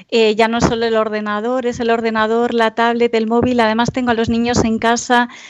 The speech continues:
es decir, tengo que gestionarme en torno a algo que para mí era un gran desconocido, y yo veo, por ejemplo, comportamientos como el que antes decíais, y es, ¿apuesto solo por la voz o pongo la cámara?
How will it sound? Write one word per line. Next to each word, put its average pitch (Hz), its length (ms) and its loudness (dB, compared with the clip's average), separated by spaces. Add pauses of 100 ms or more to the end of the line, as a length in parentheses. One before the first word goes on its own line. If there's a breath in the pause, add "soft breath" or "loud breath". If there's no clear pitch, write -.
(140 loud breath)
es 240 100 0
decir, 254 300 2
tengo 285 180 2
que 302 140 -6
gestionarme 277 760 2
en 233 200 2
torno 294 400 6
a 247 80 6
algo 294 220 2
que 254 100 -4
para 240 180 0
mí 247 160 0
era 269 160 2
un 254 80 2
gran 240 200 0
desconocido, 269 760 0 (760 loud breath)
y 247 280 2
yo 294 300 2
veo, 285 360 4
por 254 160 2
ejemplo, 254 380 -2
comportamientos 226 840 2
como 262 300 0
el 247 100 -2
que 233 140 -2
antes 226 220 -4
decíais, 247 580 0
y 226 140 0
es, 233 180 2 (440 loud breath)
¿apuesto 302 540 -2
solo 277 240 0
por 262 160 -4
la 254 140 2
voz 285 180 -2
o 254 80 -4
pongo 240 220 2
la 220 120 0
cámara? 196 400 -10